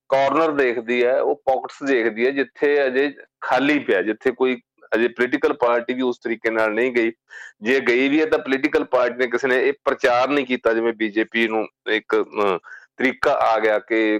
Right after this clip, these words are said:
ਕਿਸ ਤਰੀਕੇ ਨਾਲ ਪ੍ਰਚਾਰ ਕੀਤਾ ਜਾਵੇ। ਜਿਵੇਂ ਦ੍ਰੋਪਦੀ ਮੁਰਮੂ ਸਾਡੇ ਹੈਗੇ, ਉਹ tribal ਨੇ, ਉੜੀਸਾ ਨਾਲ ਸੰਬੰਧਿਤ ਨੇ, ਤੇ, ਅਹ, ਉਹਨਾਂ ਨੂੰ ਰਾਸ਼ਟਰਪਤੀ ਬਣਾ ਕੇ ਬਾਅਦ ਦੇ ਵਿੱਚ ਵੀ ਇਸ ਤਰੀਕੇ ਦਾ ਪ੍ਰਚਾਰ ਅਜੇ ਤੱਕ ਵੀ ਜਾਰੀ ਹੈ। ਤੇ ਉਹ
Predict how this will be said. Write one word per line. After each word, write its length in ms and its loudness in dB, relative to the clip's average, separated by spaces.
ਕਿਸ 120 -6
ਤਰੀਕੇ 340 -8
ਨਾਲ 100 0
ਪ੍ਰਚਾਰ 380 -2
ਕੀਤਾ 200 -2
ਜਾਵੇ। 340 0
ਜਿਵੇਂ 220 2
ਦ੍ਰੋਪਦੀ 400 0
ਮੁਰਮੂ 480 0
ਸਾਡੇ 320 0
ਹੈਗੇ, 260 2
ਉਹ 120 0
tribal 500 0
ਨੇ, 120 -4
ਉੜੀਸਾ 320 -2
ਨਾਲ 200 0
ਸੰਬੰਧਿਤ 340 -2
ਨੇ, 160 0
ਤੇ, 280 0
ਅਹ, 360 2
ਉਹਨਾਂ 240 2
ਨੂੰ 340 0
ਰਾਸ਼ਟਰਪਤੀ 540 0
ਬਣਾ 300 2
ਕੇ 220 0
ਬਾਅਦ 360 0
ਦੇ 60 4
ਵਿੱਚ 260 -2
ਵੀ 160 2
ਇਸ 320 0
ਤਰੀਕੇ 280 0
ਦਾ 100 2
ਪ੍ਰਚਾਰ 440 0
ਅਜੇ 120 2
ਤੱਕ 260 0
ਵੀ 120 2
ਜਾਰੀ 380 0
ਹੈ। 60 -4
ਤੇ 100 2
ਉਹ 520 0